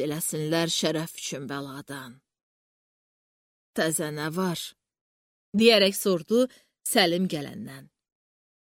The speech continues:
Sönük gözündə ümid işığı yandı birdən.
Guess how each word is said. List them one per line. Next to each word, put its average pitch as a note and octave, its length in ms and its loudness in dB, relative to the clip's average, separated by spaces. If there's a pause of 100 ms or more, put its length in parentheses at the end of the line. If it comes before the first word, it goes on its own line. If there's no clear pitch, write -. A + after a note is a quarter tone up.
(320)
Sönük E3+ 440 2
gözündə D3+ 640 -4 (440)
ümid G3 300 6
işığı E3 320 -4
yandı D3+ 400 -8
birdən. D#3+ 460 -12